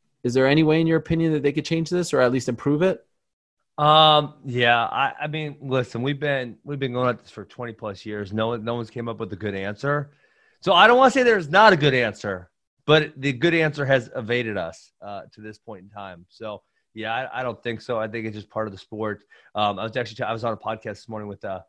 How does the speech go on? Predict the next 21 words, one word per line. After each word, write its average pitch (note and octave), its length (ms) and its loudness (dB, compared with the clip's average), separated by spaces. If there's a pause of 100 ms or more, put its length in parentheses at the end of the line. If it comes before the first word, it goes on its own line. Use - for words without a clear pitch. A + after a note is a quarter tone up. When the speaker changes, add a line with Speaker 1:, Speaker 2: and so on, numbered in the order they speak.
(260)
Speaker 2:
Spartan F3+ 400 2
Up, D3+ 240 0
that, B2 200 -4
uh, A2 400 -4 (220)
Joe C3 180 -8
DeCina. C3+ 580 -10
He's - 100 -20
pretty - 240 -10
fantastic, A2+ 480 -8
but G2+ 160 -12 (300)
they C#3 180 2
brought B2+ 340 2
this A#2+ 180 -8
up F#3 200 0
'cause A2+ 100 -6
obviously A2 240 -6
he A#2 360 -8
has A2 120 -12
a G#2+ 40 -10
wrestling C#3+ 320 -6
background. F#2 440 -10